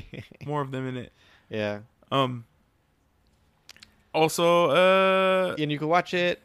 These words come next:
Speaker 1: on Funimation, the Funimation
Speaker 2: Funimation
Speaker 1: app.
Speaker 2: app. Uh, dub and sub.
Speaker 1: Yep.
Speaker 2: Uh,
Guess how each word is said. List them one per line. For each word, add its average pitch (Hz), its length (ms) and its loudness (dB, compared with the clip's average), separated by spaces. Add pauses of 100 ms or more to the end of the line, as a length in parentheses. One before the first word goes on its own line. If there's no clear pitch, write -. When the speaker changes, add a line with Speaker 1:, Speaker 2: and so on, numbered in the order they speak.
(120)
Speaker 1:
on 180 380 -4
Funimation, 190 480 -4
the 127 80 -6
Funimation 170 460 -4
Speaker 2:
Funimation 135 40 -2
Speaker 1:
app. 110 220 -4 (320)
Speaker 2:
app. - 20 -18
Uh, 131 220 -4
dub 160 360 2
and 170 500 -4
sub. 120 280 -10 (200)
Speaker 1:
Yep. 147 200 0 (1120)
Speaker 2:
Uh, 123 300 -4